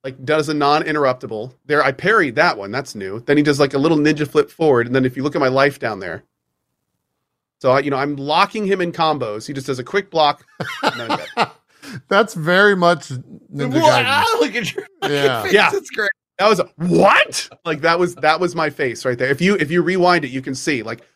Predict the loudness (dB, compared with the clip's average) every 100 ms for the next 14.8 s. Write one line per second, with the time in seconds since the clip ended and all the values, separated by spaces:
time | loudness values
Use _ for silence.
0 | _ 2 2 2 2 2 4 2 0 0
1 | 0 0 0 -6 -4 -6 -6 -8 -8 2
2 | 2 2 -4 -8 _ _ _ 0 0 -4
3 | 2 2 2 -10 -6 -2 -2 -4 -2 -2
4 | -2 -8 -20 _ 2 4 2 0 -4 -8
5 | -2 0 0 -2 -8 _ _ -20 0 2
6 | 2 2 2 2 0 -8 -4 -4 -6 -12
7 | _ _ _ _ _ _ _ 2 2 2
8 | -4 -2 -2 -2 -2 -4 -6 -6 -10 _
9 | _ -8 -2 -2 -2 -4 -16 -16 -8 -4
10 | -4 -4 -8 -6 -4 0 0 2 0 2
11 | 2 2 2 2 -2 -2 -2 0 -2 0
12 | 0 2 4 2 2 0 0 0 -4 _
13 | _ _ _ _ -10 -4 4 4 4 2
14 | 2 0 -2 0 0 0 -10 -14